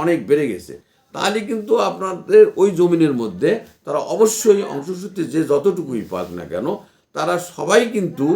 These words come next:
এই জমিটার মধ্যে অংশ নিতে পারে। কেননা যেহেতু, আ, উনি যে জমিটা ক্রয় করেছেন উনি আপনাকে একাই দিয়েছে, আরও তো অংশীদার রয়ে গেছে, তারা তো দিল না, যার জন্যে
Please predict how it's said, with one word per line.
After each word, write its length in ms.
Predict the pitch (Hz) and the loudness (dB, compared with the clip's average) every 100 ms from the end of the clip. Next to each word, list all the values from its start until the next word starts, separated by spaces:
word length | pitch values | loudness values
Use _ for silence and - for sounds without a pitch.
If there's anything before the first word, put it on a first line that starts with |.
| 214 _ _ - 151 | -2 _ _ -6 -4
এই 80 | 139 | -2
জমিটার 440 | 127 123 113 123 117 | -4 -6 -4 -4 -4
মধ্যে 320 | 113 82 117 247 - - _ _ - | -6 -6 0 0 0 -8 _ _ -14
অংশ 260 | 127 123 156 143 | -12 -8 -4 -2
নিতে 300 | 113 107 143 214 - _ _ _ _ | -4 -4 -2 0 -2 _ _ _ _
পারে। 280 | 180 240 220 - _ _ _ - | -8 -8 -8 -14 _ _ _ -8
কেননা 340 | 185 233 208 190 - _ 101 | -4 0 0 -2 -8 _ -2
যেহেতু, 440 | 147 202 440 - 359 359 - _ _ _ _ _ | 4 6 6 6 6 6 0 _ _ _ _ _
আ, 120 | 165 160 151 175 | -6 -4 -4 -2
উনি 200 | 185 202 180 127 | 0 2 0 2
যে 80 | 143 165 | 2 4
জমিটা 280 | 180 180 214 190 | 4 6 2 4
ক্রয় 220 | 196 196 | 0 2
করেছেন 400 | 202 196 170 226 220 - 175 | 0 -2 2 2 2 -4 -4
উনি 120 | 196 190 | -2 -2
আপনাকে 280 | 165 175 175 - 180 | 0 -2 -4 -4 -2
একাই 220 | 220 202 120 | 4 2 2
দিয়েছে, 320 | 92 - 78 - _ _ _ _ | -12 -16 -20 -20 _ _ _ _
আরও 120 | 202 254 | 4 4
তো 40 | - 220 | 4 -2
অংশীদার 360 | 180 175 170 143 | -2 2 4 4
রয়ে 180 | 117 92 | -2 -4
গেছে, 220 | 85 85 82 - _ | -12 -14 -18 -18 _
তারা 180 | 202 208 175 | -2 0 2
তো 40 | 156 | 0
দিল 120 | 110 92 80 | -4 -8 -12
না, 60 | 71 _ _ - | -16 _ _ -6
যার 160 | 147 170 | -4 0
জন্যে 180 | 202 208 | -2 -2